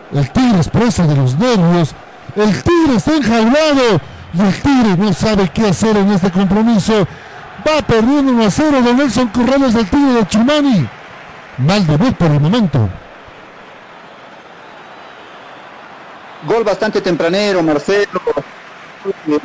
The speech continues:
Speaker 2: psicológico afecta mucho, ¿no? La planificación que tiene el equipo tigrado. Lo que se espera ahora es que haga pie. Boca está atravesando por el mejor momento y está más cerca de ampliar el marcador. Que este Tigre de reaccionar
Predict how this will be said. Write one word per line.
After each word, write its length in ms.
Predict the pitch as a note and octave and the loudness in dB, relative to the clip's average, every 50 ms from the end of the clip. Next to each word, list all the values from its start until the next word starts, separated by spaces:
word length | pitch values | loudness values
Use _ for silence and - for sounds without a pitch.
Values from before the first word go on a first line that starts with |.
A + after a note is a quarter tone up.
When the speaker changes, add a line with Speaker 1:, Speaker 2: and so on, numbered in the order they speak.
| C#3 - - | -6 -8 -10
Speaker 2:
psicológico 500 | D#3 - - D#3+ F3+ F#3 F#3 - F3+ E3 | -8 -4 -2 -2 -2 -2 -2 -2 -2 -2
afecta 340 | C#3+ - F#3 F#3 F#3 - E3 | -2 -2 -2 -4 -2 -4 -4
mucho, 360 | F3+ G#3 G#3 F#3 - - D3+ | -2 -2 -4 -6 -4 -4 -2
¿no? 100 | D3+ D#3+ | -2 0
La 120 | D#3+ D#3+ | -2 -2
planificación 600 | D3+ - D3+ D3+ - - - - C#3+ - E3+ F3+ | -2 -4 -6 -6 -8 -10 -8 -8 -6 -4 -4 -6
que 120 | - - - | -6 -8 -10
tiene 200 | - E3+ E3 D#3+ | -8 -4 -2 -2
el 60 | C#3+ | -2
equipo 280 | - - F3 - - D3 | -2 -4 -6 -6 -6 -4
tigrado. 440 | - D3 D3+ E3+ F3 E3+ F3 E3 - - - - - - | -2 0 0 2 2 0 0 -2 -4 -10 -18 -20 -12 -10
Lo 100 | D3 C#3 | -8 -6
que 100 | - C#3+ | -6 -4
se 80 | - D3+ | -4 -4
espera 320 | - - F#3+ G3 F#3 F3+ | -4 -2 -2 -2 0 0
ahora 200 | F3 F3+ F#3 F3+ | 0 0 0 -2
es 80 | E3 - | -2 -2
que 120 | - E3+ | -2 -2
haga 140 | E3+ E3 D3 | -2 -2 -2
pie. 380 | - - G3+ G#3+ G#3+ F#3+ C#3+ - - - - - - | -4 -4 -2 -2 -2 -2 -4 -4 -8 -14 -20 -12 -6
Boca 220 | - F3+ F#3 - E3+ | -6 -6 -4 -6 -8
está 140 | - - F3 | -8 -6 -6
atravesando 440 | - E3+ D#3+ D#3 D3 F3+ F3+ F3 | -2 -2 -2 -2 -2 -2 -4 -2
por 120 | E3 E3 D3+ | -2 0 0
el 60 | C#3+ | 0
mejor 240 | D3 D3+ D#3+ F3 F3+ | 0 0 0 0 -2
momento 300 | E3 E3+ F3+ F3+ - E3 | -2 -2 -2 -2 0 -2
y 40 | D3+ | -2
está 160 | C#3+ - F3+ | -2 -2 -4
más 140 | F3 E3+ - | -4 -2 -2
cerca 200 | F#3 F3 - D#3+ | -4 -4 -2 -2
de 80 | D3 | -2
ampliar 240 | C#3+ C#3 F3 F3+ E3+ | -2 0 -2 -2 0
el 60 | E3 | 0
marcador. 400 | D#3 D3 C#3+ - E3 F3 F#3+ E3+ - - - - - - | 0 -2 -2 -2 -2 -2 -2 -2 -6 -12 -20 -20 -8 -4
Que 80 | A3+ | -2
este 220 | B3 A#3 - G#3 F#3 | -2 0 -2 -2 -2
Tigre 280 | - A3+ A3+ A3+ A3 | -2 -2 0 0 2
de 120 | G3 F3+ D#3 | 2 0 0
reaccionar 600 | D3 E3 D3 - E3+ F#3 G#3 G#3+ G#3+ G3+ E3+ | 0 -2 -2 -2 -2 -2 0 0 0 0 -2